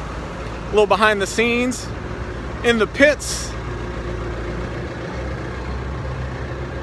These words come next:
A little test and tune here at Keystone.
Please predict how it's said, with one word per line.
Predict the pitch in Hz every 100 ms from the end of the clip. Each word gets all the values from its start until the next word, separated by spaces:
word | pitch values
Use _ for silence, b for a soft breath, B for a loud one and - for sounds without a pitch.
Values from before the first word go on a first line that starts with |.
| - - - - -
A | -
little | 180 165
test | - 190 196
and | 185
tune | 185 185
here | 180 175
at | 170
Keystone. | 185 185 - 185 190